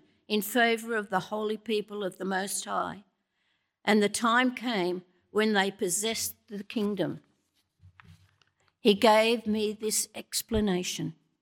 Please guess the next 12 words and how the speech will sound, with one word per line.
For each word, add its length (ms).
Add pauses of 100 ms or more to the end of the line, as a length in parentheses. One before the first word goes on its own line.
(720)
The 80
four 340
beasts 720 (520)
is 200
a 100
fourth 440
kingdom 560 (320)
that 200
will 300
appear 480
on 240
earth. 420